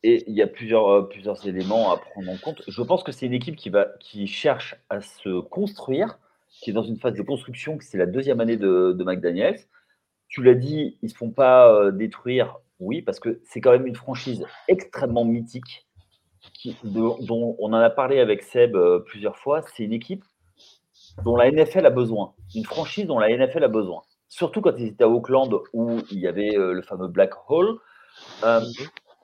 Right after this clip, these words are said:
Speaker 1: pour moi, c'est vraiment, il y a besoin que cette, euh, cette franchise retrouve son lustre d'antan et sur plusieurs années. Et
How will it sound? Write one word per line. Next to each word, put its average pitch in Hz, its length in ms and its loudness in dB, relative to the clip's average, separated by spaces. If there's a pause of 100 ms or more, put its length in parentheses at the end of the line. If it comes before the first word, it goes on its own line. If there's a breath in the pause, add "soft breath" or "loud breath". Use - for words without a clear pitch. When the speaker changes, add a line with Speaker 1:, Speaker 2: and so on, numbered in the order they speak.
(260)
Speaker 1:
pour 151 240 -6
moi, 208 240 0
c'est 143 140 -10
vraiment, 143 440 -2 (260)
il 120 120 -8
y 240 40 12
a - 40 10
besoin 185 580 0
que 160 80 -12
cette, 135 320 -6
euh, 107 240 -2
cette - 220 -14
franchise 151 680 -10 (1160)
retrouve 165 1040 -4
son 135 340 -12
lustre 156 300 -10
d'antan 135 520 -6
et 110 300 -2
sur - 220 -18
plusieurs 120 340 -4
années. 110 220 -2 (260 soft breath)
Et 92 300 -4